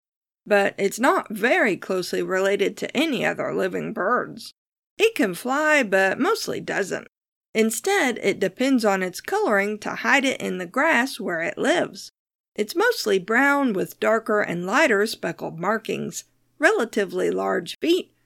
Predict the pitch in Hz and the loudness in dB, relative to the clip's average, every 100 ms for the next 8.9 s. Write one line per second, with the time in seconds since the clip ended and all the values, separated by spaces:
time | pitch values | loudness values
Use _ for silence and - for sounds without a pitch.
0 | _ 185 185 185 208 320 359 285 - - | _ -6 -2 0 2 2 0 -2 -4 -6
1 | - 269 254 254 196 196 233 226 240 240 | -2 0 2 0 0 0 0 0 -4 -2
2 | 226 240 233 - 151 - - _ _ _ | -2 -2 -4 -4 -4 -4 -8 _ _ _
3 | _ _ - - 185 285 453 - 240 226 | _ _ -6 -4 2 4 2 0 0 0
4 | 202 190 - - 320 339 320 269 190 185 | 0 -4 -6 -2 0 0 -2 0 0 2
5 | 330 440 202 - 196 196 - 196 196 - | 2 2 0 -2 -2 -2 -2 0 0 -2
6 | - - 185 185 190 180 190 - 392 381 | -8 -6 -6 -6 -4 -4 -4 -2 0 0
7 | 208 190 214 - 208 214 - 180 190 220 | 0 -2 -2 -4 -6 -4 -4 -4 -4 -4
8 | 214 - - 240 - 120 - - | -4 -4 -2 0 0 -4 -10 -18